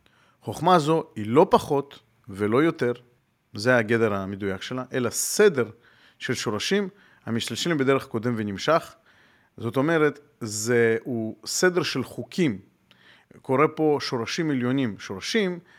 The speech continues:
כי הם סיבות לכל הדברים שמשתלשלים מהם אחר כך, וממילא פועלים בכל התוצאות, או בכל המסקנות, או כל הדברים, כל הענפים שיוצאים מהם.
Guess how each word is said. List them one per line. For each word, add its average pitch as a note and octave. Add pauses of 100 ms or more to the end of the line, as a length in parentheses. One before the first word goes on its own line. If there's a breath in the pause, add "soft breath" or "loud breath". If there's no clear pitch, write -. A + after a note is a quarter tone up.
(200 soft breath)
כי -
הם A2
סיבות D3 (240 soft breath)
לכל -
הדברים D#3
שמשתלשלים B2+
מהם C#3
אחר D#3
כך, - (320 soft breath)
וממילא A2
פועלים C#3+
בכל C3
התוצאות, A#2 (260 soft breath)
או F#2+
בכל A#2+ (400 loud breath)
המסקנות, A#2+
או G#2+
כל A2+
הדברים, A2+
כל A2
הענפים A2+
שיוצאים A#2+
מהם. F#2+